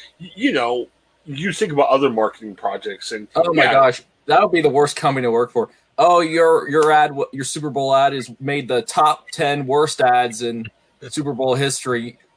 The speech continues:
Speaker 2: Pack your stuff and go home." I mean, what kind of company does that? <laughs> It's like,
Speaker 1: Uh,
Speaker 2: again, it's
Speaker 1: they're
Speaker 2: five half million dollars, and,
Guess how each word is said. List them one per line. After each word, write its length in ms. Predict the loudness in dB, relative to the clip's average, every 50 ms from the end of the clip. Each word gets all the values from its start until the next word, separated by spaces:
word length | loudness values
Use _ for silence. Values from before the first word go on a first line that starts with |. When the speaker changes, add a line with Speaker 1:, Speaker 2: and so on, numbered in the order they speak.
| _ _ _ _ _ -4
Speaker 2:
Pack 320 | 0 0 0 0 -2 -2
your 140 | -4 -4 -4
stuff 380 | -2 0 2 2 2 2 0
and 120 | -2 -2 0
go 200 | 0 2 2 2
home." 420 | 2 2 2 2 2 0 -2 -4 -6 -8 -6
I 80 | -6 -6
mean, 360 | -4 -6 -6 -6 -8 -8 -10 -14 -20 _ _ _ _ _
what 220 | -4 -2 -2 0 2
kind 180 | 4 4 4
of 60 | 4 4
company 420 | 4 4 4 4 2 2 0 0
does 340 | 0 2 2 2 2 2 0
that? 460 | 2 2 2 2 0 -2 -6 -10 -10 -12 -18
<laughs> 120 | -10 -8
It's 180 | -8 -8 -6 -4
like, 340 | -4 -4 -4 -6 -8 -12 _ _ _ _
Speaker 1:
Uh, 260 | -10 -8 -8 -6 -4 -4
Speaker 2:
again, 220 | -4 -2 0 2
it's 80 | 4 4
Speaker 1:
they're 100 | 6 6
Speaker 2:
five 200 | 6 4 4 4
half 300 | 2 2 2 0 -2 -4
million 300 | -2 -2 -2 -2 -2 -2
dollars, 440 | 0 0 0 2 0 -2 -2 -4 -4
and, 280 | -6 -6 -6 -8 -10